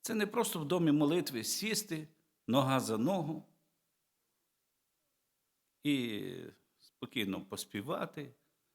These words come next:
от, порозважати над словом, пішов, там знову в бізнес, там в роботу, там в суєту, і знову десь колись прийшов в зібрання.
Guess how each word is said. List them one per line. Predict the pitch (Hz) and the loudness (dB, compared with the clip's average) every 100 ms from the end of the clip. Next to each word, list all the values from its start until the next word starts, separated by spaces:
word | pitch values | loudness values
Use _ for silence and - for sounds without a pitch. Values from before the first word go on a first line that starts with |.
| _ _ _ _ _ - | _ _ _ _ _ -8
от, | 104 95 95 - | -4 -4 -6 -2
порозважати | 117 131 120 135 123 117 101 110 | 2 2 2 0 2 0 0 -2
над | 156 - | 0 -2
словом, | - - - 113 | -4 -4 -2 -4
пішов, | - 110 - 185 - 147 | -2 -4 -2 -4 -4 -6
там | - 110 98 | -4 -2 -2
знову | 95 113 113 131 | -4 -4 -2 -2
в | 143 | -2
бізнес, | 160 202 156 143 113 - | -4 -4 -4 -4 -6 -4
там | 98 98 110 | -2 -2 -4
в | |
роботу, | 147 175 202 190 - 120 | -6 -6 -4 -4 -4 -12
там | - 107 | -6 -4
в | 107 | -4
суєту, | - - 165 165 190 180 - - _ _ | -4 -4 -4 -4 -4 -4 -6 -20 _ _
і | 220 | -2
знову | 208 247 - - - | 0 2 2 0 -2
десь | - 165 - | -2 -4 -4
колись | - 190 160 - | -2 0 0 -2
прийшов | 156 143 156 139 | -4 -2 -2 -2
в | 123 | -4
зібрання. | 156 202 170 160 156 | -4 -6 -2 -2 -2